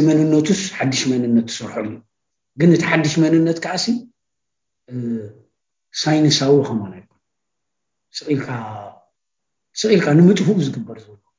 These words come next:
ወታደር ጌርካስ ከመይ ጌርካ ተጥፍኦ? ከመይ ጌርካ ማሽን ትገብሮ ጥራይ? ስለዚ ኣብ ከምዚ ዓይነት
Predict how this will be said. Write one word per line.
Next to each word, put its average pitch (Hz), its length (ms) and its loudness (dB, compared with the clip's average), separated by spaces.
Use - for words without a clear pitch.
ወታደር 175 460 2
ጌርካስ 180 320 0
ከመይ 151 200 0
ጌርካ 131 260 -4
ተጥፍኦ? - 320 -20
ከመይ 151 220 0
ጌርካ 131 240 0
ማሽን 123 360 -4
ትገብሮ 107 320 -14
ጥራይ? - 260 -20
ስለዚ 190 300 4
ኣብ 147 100 -2
ከምዚ 185 240 4
ዓይነት 160 360 2